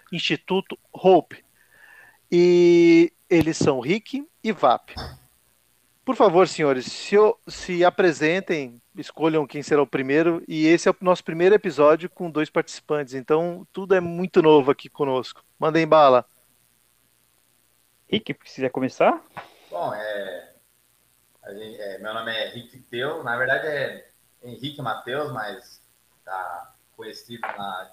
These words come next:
Speaker 3: Deep Web como Rick Teu. E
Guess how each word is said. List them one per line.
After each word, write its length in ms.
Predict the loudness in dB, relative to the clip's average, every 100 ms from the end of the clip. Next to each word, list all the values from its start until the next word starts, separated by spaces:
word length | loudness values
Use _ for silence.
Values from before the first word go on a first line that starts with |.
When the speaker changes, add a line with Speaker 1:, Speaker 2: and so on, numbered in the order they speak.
| _
Speaker 3:
Deep 240 | -20 -18
Web 420 | -12 -10 -10 -12 -16
como 240 | -20 -20
Rick 220 | -20 _ _ _
Teu. 260 | -20 -20 _ _ _ _ _ _ _ _
E 680 | -20 _ _ -20 -18 -18